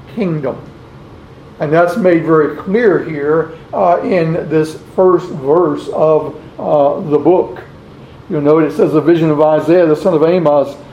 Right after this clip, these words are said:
which he saw concerning Judah and Jerusalem." Uh, Judah being basically the southern kingdom, uh, of Israel, and Jerusalem being, uh, the capital. Now,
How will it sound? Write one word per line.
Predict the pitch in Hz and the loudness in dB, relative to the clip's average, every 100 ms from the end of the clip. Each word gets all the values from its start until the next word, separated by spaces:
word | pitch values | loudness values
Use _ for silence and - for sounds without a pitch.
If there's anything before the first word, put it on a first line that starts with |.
| - | -4
which | 202 - | -2 -2
he | 190 | -4
saw | - 208 190 | -2 2 2
concerning | - 240 233 202 180 165 | 0 -4 -2 0 0 -4
Judah | 123 151 240 285 143 175 285 - - - - | -6 -2 2 4 4 2 -2 -12 -20 -20 -4
and | 196 175 190 202 196 208 202 | 0 2 4 2 0 -4 -8
Jerusalem." | 147 185 202 233 - 254 151 - - - - - - - | -2 2 2 2 -4 -8 -8 -10 -20 -20 -20 -20 -18 -6
Uh, | 170 151 127 | 0 2 0
Judah | 139 147 233 220 185 | -2 0 2 4 2
being | 175 185 185 165 151 - - 160 | 2 0 0 -2 -4 -10 -12 -2
basically | 165 175 - 175 165 | 0 0 -2 -2 -2
the | 156 147 | -2 -4
southern | - 208 214 208 160 160 | -2 0 2 2 -2 -6
kingdom, | 240 370 247 151 175 196 - - - | -4 -4 -2 0 0 -4 -12 -14 -4
uh, | 220 180 202 165 | 0 2 2 2
of | 175 | 2
Israel, | 247 - 151 151 226 - - - | 2 0 2 2 2 -2 -10 -2
and | 185 190 147 | 0 0 0
Jerusalem | 165 190 240 240 190 180 165 | 2 2 2 0 0 0 2
being, | 170 180 180 185 - - | 2 2 0 -2 -6 -10
uh, | - 202 185 175 226 | -2 0 2 2 -2
the | 160 185 | 0 2
capital. | 208 202 - 165 143 - - - - - - - - - - - - - - | 2 0 -2 -4 -6 -8 -18 -20 -20 -20 -20 -20 -20 -20 -20 -20 -20 -20 -4
Now, | 151 151 151 147 | 0 2 2 0